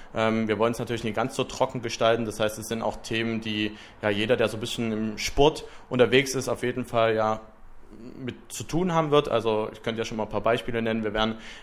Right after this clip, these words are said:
einzelne Supplemente unter die, äh, unter die Lupe nehmen, sowas wie Koffein beispielsweise, aber uns halt auch mal,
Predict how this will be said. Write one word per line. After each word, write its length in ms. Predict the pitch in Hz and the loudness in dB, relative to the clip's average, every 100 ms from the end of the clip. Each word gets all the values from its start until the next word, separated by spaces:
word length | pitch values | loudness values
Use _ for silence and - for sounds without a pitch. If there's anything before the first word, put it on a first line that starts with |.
| - | -4
einzelne 380 | 107 120 127 | -2 0 0
Supplemente 600 | 104 117 131 123 117 117 | 2 2 2 2 0 0
unter 220 | 117 110 110 | -2 -2 -2
die, 140 | 110 | -2
äh, 320 | - 120 110 | 0 2 2
unter 240 | 107 110 110 | 0 -2 -4
die 100 | 110 | -4
Lupe 260 | 117 123 | -4 -2
nehmen, 140 | 117 110 | -2 0
sowas 220 | 110 104 | -2 -4
wie 80 | 123 | -6
Koffein 480 | - 139 107 113 117 | -6 -6 -4 -4 0
beispielsweise, 640 | 110 117 104 107 110 110 | -2 -2 -4 0 2 2
aber 160 | 107 113 | 2 0
uns 160 | 110 | -2
halt 140 | 107 104 | -4 -4
auch 100 | 104 | 0
mal, 260 | 107 107 | 0 0